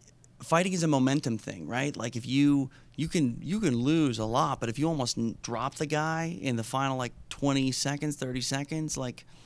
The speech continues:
do you deserve the entire fight? Do you deserve the entire fight if you would have had thirty more seconds that you would have finished him? 'Cause it's only a ten eight if it's a three-round fight and then you have a draw. You know, I, I don't know. I like the ten-point must system. I think the biggest problem with the ten-point must system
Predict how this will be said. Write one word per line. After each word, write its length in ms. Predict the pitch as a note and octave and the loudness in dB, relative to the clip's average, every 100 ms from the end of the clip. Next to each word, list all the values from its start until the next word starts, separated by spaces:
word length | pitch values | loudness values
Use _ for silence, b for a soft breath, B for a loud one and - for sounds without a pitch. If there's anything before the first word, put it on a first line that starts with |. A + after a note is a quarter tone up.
| b b b - A#2 | b b b -10 -4
do 100 | B2 | 2
you 140 | C3+ C3 | 4 4
deserve 320 | B2+ B2 B2 | 2 0 0
the 100 | B2 | 0
entire 340 | A#2+ A#2+ A#2+ | -2 -2 -2
fight? 320 | A#2+ A#2+ A2 A2+ | -4 -8 -8 -4
Do 80 | |
you 60 | B2 | -2
deserve 560 | B2+ B2 F#2+ A#2+ B2+ B2 | 0 -4 -4 -2 0 0
the 60 | |
entire 260 | B2+ A#2+ A#2+ | 0 2 0
fight 240 | A#2+ A2+ | 0 0
if 120 | A2+ | -2
you 100 | A#2+ | -4
would 100 | A#2+ | -4
have 100 | A#2 | -2
had 400 | A2+ A2+ A2 A2 A2 B B B B | 2 4 4 2 -6 B B B B
thirty 360 | - C#3 C#3 | 0 4 4
more 160 | B2+ A#2+ | 4 2
seconds 340 | - A2+ G#2+ | 0 -2 -4
that 140 | A2 G#2+ | -4 -2
you 80 | |
would 80 | A2+ | -4
have 80 | G#2+ | -4
finished 340 | A2 F#2+ - | -6 -4 -6
him? 180 | - - - - | -10 -14 -18 -8
'Cause 160 | - A2+ | -4 -2
it's 240 | G#2 - | -2 -2
only 200 | B2 C3+ | 0 0
a 40 | C3 | 0
ten 240 | C#3 C3 | 0 0
eight 240 | E3+ F3+ - | -2 -6 -6
if 180 | A#2+ | -6
it's 120 | - A#2 | -6 -8
a 40 | |
three-round 460 | - C3+ B2+ B2 A#2+ | -2 -2 0 -2 -2
fight 260 | D#3+ D#3+ | -4 -4
and 140 | B2+ B2 | -2 -2
then 320 | B2 A#2+ - - | -2 -4 -8 -6
you 140 | B2+ | -4
have 160 | A#2+ A#2+ | -2 -4
a 40 | |
draw. 360 | - F3 D3+ - - b b b b | -2 -4 -4 -12 -20 b b b b
You 80 | - | 0
know, 100 | C3+ | 0
I, 240 | - C#3+ - | 2 0 2
I 120 | D3 | 4
don't 80 | C3+ | 4
know. 80 | - | 6
I 140 | E3 | 6
like 240 | E3+ E3+ | 8 4
the 80 | E3 | 2
ten-point 360 | D#3 E3+ E3 C#3+ | -2 0 0 0
must 200 | D3+ C#3+ | 0 0
system. 260 | D3 D3 | -2 0
I 80 | C3 | -2
think 220 | A#2+ B2+ | 0 -2
the 60 | A#2+ | 0
biggest 280 | B2 C#3+ C#3+ | 0 2 2
problem 300 | C3 C3 C3 | 0 2 0
with 100 | B2 | -2
the 60 | |
ten-point 480 | - B2 B2 - B2 | -2 0 0 -2 -2
must 200 | A#2 A2+ | 0 0
system 460 | - A2+ - A2+ | -2 -4 -4 -6